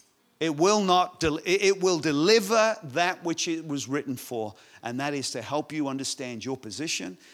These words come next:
help you understand your stance, and help you understand your calling and your walk. Amen? So let's keep going. He says, "If you're gonna know anything, I want you to know the Spirit." That's how you get everything. You wanna become a follower of Jesus? Spirit.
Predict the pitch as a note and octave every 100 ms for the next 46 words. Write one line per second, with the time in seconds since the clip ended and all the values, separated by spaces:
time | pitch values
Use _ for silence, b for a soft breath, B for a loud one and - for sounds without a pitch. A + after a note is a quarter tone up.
0 | B - C#3 C3+ B2+ B2+ B2 - B2+ A#2+
1 | A#2 B2 A2+ - - C#3 E3+ F#3+ - -
2 | B B A2 G#2 C3 - C3 A#2+ A#2+ -
3 | A#2 A#2 G#2+ G#2 - B2+ B2+ A#2+ A2 G#2+
4 | G#2 G2+ F#2 - G2 G2 G2+ B2 D3+ b
5 | b b b b b F3 F3 - G#3 -
6 | A#3 - F3+ D#3 B2+ - E3 D#3 - -
7 | B B _ D3+ D3 G3 G#3 D#3+ D#3+ D3
8 | D3 D#3 D3+ C3+ A2 A2 A#2+ B2+ C#3+ C#3+
9 | B2 B2 B2 G#2+ - - C#3 A2+ F#2+ -
10 | G3 A3 - F#3+ F3 D3 E3 D3+ D3+ C#3
11 | C3+ A2+ E2 _ b b b E3+ E3+ G3
12 | F3+ F#3 F#3+ F#3+ D#3 F3+ F#3 F#3 E3+ C3+
13 | G3 F#3 G#3 G3+ - - - - - C3
14 | G#2 -